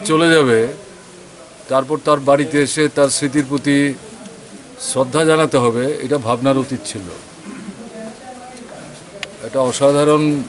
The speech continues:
মানে, সাংবাদিক ছিলেন, সাহসী এবং একটা, মানে, সোসাইটির উপর বা প্রতি তার একটা কমিটমেন্ট ছিল।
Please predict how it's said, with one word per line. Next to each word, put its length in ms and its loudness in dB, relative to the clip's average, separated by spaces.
মানে, 380 0
সাংবাদিক 560 2
ছিলেন, 320 0
সাহসী 540 0
এবং 340 -4
একটা, 220 -4
মানে, 220 -2
সোসাইটির 540 0
উপর 260 0
বা 100 0
প্রতি 380 -2
তার 220 4
একটা 220 -2
কমিটমেন্ট 520 0
ছিল। 220 -10